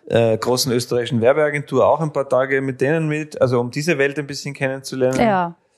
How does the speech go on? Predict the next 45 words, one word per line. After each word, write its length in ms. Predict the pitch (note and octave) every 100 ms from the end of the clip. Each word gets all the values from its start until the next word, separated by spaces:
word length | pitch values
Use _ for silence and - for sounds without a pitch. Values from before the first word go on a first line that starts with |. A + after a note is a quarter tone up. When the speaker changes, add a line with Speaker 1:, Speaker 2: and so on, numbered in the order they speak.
| -
Speaker 2:
cool. 160 | C4 C#4 - -
Speaker 1:
Genau, 280 | F3 D3+ B2
und 120 | C3+
dann 160 | D3+ C#3+
war, 120 | C3+
gab's 260 | C#3+ C#3 -
halt 180 | C#3+ -
so, 180 | D3 C3+
hab 80 |
ich 100 | C#3
so 120 | - C3
radikal 840 | B2+ C3+ - G2+ E2+ B2 B2 A#2+ _ _ _ _
Fastenkuren 1400 | - - A#2 - - _ - A#2+ G#2 - A#2+ A2+ A2+ A2+
dazwischen 420 | C3 - A#2 A#2
gemacht, 360 | A2 A2 G#2+ -
weil 80 |
wir 80 | A2+
können 280 | A2 B2+ A#2+
in 60 | A2+
Österreich 340 | B2 A#2+ A#2
nicht 200 | B2+ -
chronologisch 600 | - A#2 A2+ B2 C#3+ D3+
drehen. 360 | - B2+ C3+ C#3 - _ _ _ _ - _
Es 100 | -
war 80 | A#2
aber 120 | A#2
trotzdem 420 | A#2+ A#2 - B2
klar, 360 | - G#2+ G#2+ A#2+
dass, 420 | A#2 - - _ _ _ _ _ _ _ _ -
also 160 | A2+
so 180 | A2+ B2+
weit 220 | A#2+ A#2+
gehe 140 | - A#2+
ich 100 | A#2
dann 180 | B2 A#2+
schon 220 | B2 C3+
mit, 180 | C#3+ C3+
also 140 | A#2+
nicht 220 | C3 B2+
um's 240 | C3+ A2+ -
zu 140 | -
spüren, 360 | - - B2+ C#3
aber 220 | A#2 A2+
rein 200 | A2 A2
optisch 720 | - - - C3+ C3 - -